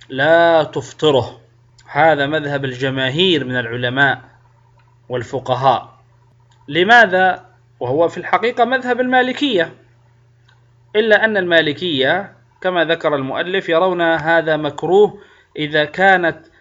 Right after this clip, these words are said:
الحجامة ستكون سببا لضعفه، فإذا كانت سببا في ضعفه،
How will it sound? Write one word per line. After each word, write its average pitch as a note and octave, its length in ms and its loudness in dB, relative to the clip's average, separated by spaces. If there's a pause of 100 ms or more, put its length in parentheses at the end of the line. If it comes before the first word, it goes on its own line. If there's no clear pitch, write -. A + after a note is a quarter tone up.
(200)
الحجامة E3 640 -2
ستكون E3 680 -2
سببا F#3 600 0
لضعفه، D3+ 600 2 (640)
فإذا C#3 360 -4
كانت F3 360 0
سببا D3+ 560 -2
في C#3 180 -8
ضعفه، C3+ 720 -4